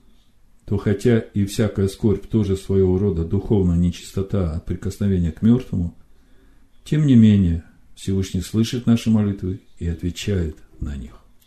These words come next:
И на этой неделе, когда мы разбирали нашу недельную главу Ахарей Мот, мы обратили внимание на то, что в уставе праздника Йом-Кипур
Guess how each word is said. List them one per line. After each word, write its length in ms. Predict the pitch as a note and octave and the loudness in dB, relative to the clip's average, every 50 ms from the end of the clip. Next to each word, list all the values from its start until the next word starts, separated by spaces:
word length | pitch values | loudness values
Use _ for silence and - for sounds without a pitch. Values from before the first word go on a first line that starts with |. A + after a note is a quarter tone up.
| - _ - - - - - - _ _ _ _ - - _ - - - - - - _ - - - _ _ _ _ _ - - _ - _ _ _ _ _ - - - - - - _ - _ _ _ _ _ - - - - - _ _ _ _ - - _ - - - _ - _ _ - - _ - - - - _ - _ _ _ _ - _ - - - | -20 _ -20 -20 -20 -20 -20 -20 _ _ _ _ -20 -20 _ -20 -20 -20 -20 -20 -20 _ -20 -20 -20 _ _ _ _ _ -20 -20 _ -20 _ _ _ _ _ -20 -20 -20 -20 -20 -20 _ -20 _ _ _ _ _ -20 -20 -20 -20 -20 _ _ _ _ -20 -20 _ -20 -20 -20 _ -20 _ _ -20 -20 _ -20 -20 -20 -20 _ -20 _ _ _ _ -20 _ -20 -14 -2
И 80 | - G#2+ | 4 6
на 160 | A2+ A#2 B2+ | 8 8 8
этой 180 | B2+ - C3+ | 6 4 4
неделе, 320 | C3+ C3+ C#3 D#3 E3+ C#3+ B2 | 4 4 4 4 4 4 4
когда 280 | - A2 G#2 A2 A2+ | 2 0 -2 2 4
мы 100 | G#2+ A2+ | 4 4
разбирали 480 | G#2+ G#2+ G2+ A2 A#2 A#2 B2 A#2 G#2+ G#2 | 4 2 0 2 2 4 4 4 4 4
нашу 300 | G#2 G#2+ G#2 - - G#2+ | 4 2 2 2 0 0
недельную 420 | G#2 G#2 G#2 G#2+ G#2 G2+ G2+ G2 | 2 2 2 2 2 4 2 2
главу 360 | F#2+ G#2 G2+ G2+ G2+ G2 F#2+ F#2 | 2 2 0 2 2 2 2 0
Ахарей 360 | F#2+ - G2+ G2 G2 F#2+ F2+ | 0 -2 -2 0 2 2 4
Мот, 300 | F#2+ G#2+ A#2+ B2 B2+ - - - _ _ - _ _ - - - _ - - _ - | 4 4 2 2 0 -8 -18 -20 _ _ -20 _ _ -20 -20 -20 _ -20 -20 _ -2
мы 120 | B2 C#3 | 0 2
обратили 360 | - A#2+ B2 A#2+ - A#2 A#2 | 2 2 2 0 2 2 4
внимание 460 | A#2 A2+ A2+ A2+ A2 A2+ A2 G#2 G2+ | 6 6 6 6 6 6 4 4 2
на 120 | G2 F#2+ G2 | 2 0 -2
то, 220 | - - B2 A2+ | -2 -2 -2 -2
что 260 | A2 - - - E2+ | -2 -4 -6 -6 -6
в 80 | E2 E2+ | -4 -4
уставе 360 | F2 E2 - - G2 F#2+ F#2+ | -6 -8 -4 -2 2 2 2
праздника 440 | F#2+ - G2+ G2+ F#2 F#2 F#2 - - | 2 2 -2 -2 -2 -2 -4 -2 0
Йом-Кипур 680 | F#2 F#2 F#2 F#2 G2 - - - - C#3 C3+ B2+ A#2 | 0 0 0 -2 -2 -4 -8 -4 -2 0 0 0 0